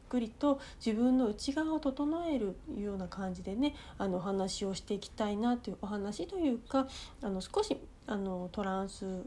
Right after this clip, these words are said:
かかる方もいるかもしれない。ちょっとゆっくりめにね、丁寧にやっていきたいなというふうに思います。それによって自分の内側の軸ってものをしっかりと整えていただきたいかなというふうに思いましたので、今日はそういうね、形の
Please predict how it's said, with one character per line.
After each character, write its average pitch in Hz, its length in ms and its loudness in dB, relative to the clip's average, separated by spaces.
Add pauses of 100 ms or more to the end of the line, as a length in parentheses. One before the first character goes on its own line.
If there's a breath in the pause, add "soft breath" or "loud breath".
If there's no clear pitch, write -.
(120)
か - 140 -6
か 339 160 4
る 311 80 2
方 277 260 0
も 427 120 2
い 254 100 2
る 311 80 2
か 370 160 0
も 269 140 4
し 254 160 -2
れ 202 100 0
な 190 160 -4
い。 240 140 -4 (120)
ち - 100 -10
ょ - 20 -4
っ - 20 -4
と 254 60 0
ゆ 240 80 6
っ 240 40 0 (160)
く 294 120 0
り 285 120 6
め 294 140 2
に 294 60 2
ね、 320 180 2 (140)
丁 294 160 4
寧 247 180 4
に 196 140 2
や 185 80 0
っ - 20 -8
て 196 140 -6
い 190 40 -2
き - 80 -16
た 202 140 -4
い 185 80 -2
な 240 160 0
と 254 100 -2
い 233 40 2
う - 20 -4
ふ 233 60 0
う - 20 0
に 196 100 0
思 185 240 -2
い 196 60 -2
ま 208 160 -2
す。 214 140 -4 (280 loud breath)
そ 277 120 2
れ 277 100 6
に 294 140 4
よ 311 100 2
っ 311 60 -4
て - 200 0
自 254 140 6
分 233 260 4
の 233 120 4
内 233 240 -2
側 285 180 6
の 277 140 6
軸 220 340 -4
っ 339 40 -4
て 269 200 0
も 220 160 0
の 220 180 -2
を 220 80 -2
し - 140 -10 (220 loud breath)
っ - 20 -20
か 320 140 -2
り 330 100 2
と 247 120 2
整 202 300 -2
え 190 120 -4
て - 240 -4
い 190 60 -6
た 196 120 -4
だ 190 140 -4
き - 100 -14
た 190 140 -2
い 180 80 -4
か - 160 -10
な 196 220 -6
と 196 100 -10
い - 20 -4
う - 40 -4
ふ 196 40 -4
う 190 40 -2
に 180 80 -4
思 190 180 -2
い 190 40 -2
ま 214 160 -2
し 220 40 -12
た 185 160 -6
の 185 160 -4
で、 277 160 4 (280 loud breath)
今 202 120 2
日 180 60 0
は 175 60 -4
そ 190 180 -2
う 190 40 -2
い 185 160 -2
う - 20 -2
ね、 269 200 2 (160 loud breath)
形 - 400 -6
の - 180 -6